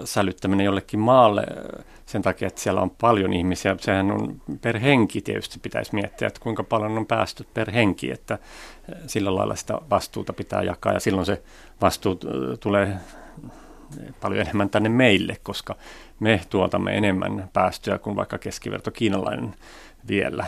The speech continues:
ö, ainakin, niin, niin, niin ei sitä, ei sitä, ei sitä vastuuta voi sillä lailla sinne sysätä, mutta tietenkin ne ratkaisut, Suom-, Suomi voisi kehittää näitä ratkaisuja, joita voitaisiin sit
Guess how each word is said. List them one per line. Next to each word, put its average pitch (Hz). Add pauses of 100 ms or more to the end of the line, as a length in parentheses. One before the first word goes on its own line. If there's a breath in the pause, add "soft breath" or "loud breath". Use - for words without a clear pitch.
(140)
ö, -
ainakin, - (440 loud breath)
niin, 95
niin, 95 (140)
niin 101
ei 104
sitä, -
ei 101
sitä, - (460 loud breath)
ei 113
sitä -
vastuuta 117
voi 104
sillä 120
lailla 101 (380 loud breath)
sinne 104
sysätä, 101
mutta 101
tietenkin 120
ne 113
ratkaisut, 127 (220 loud breath)
Suom-, 156 (200)
Suomi 156 (480)
voisi 120 (120)
kehittää 123
näitä 107
ratkaisuja, 135
joita 127
voitaisiin 110
sit -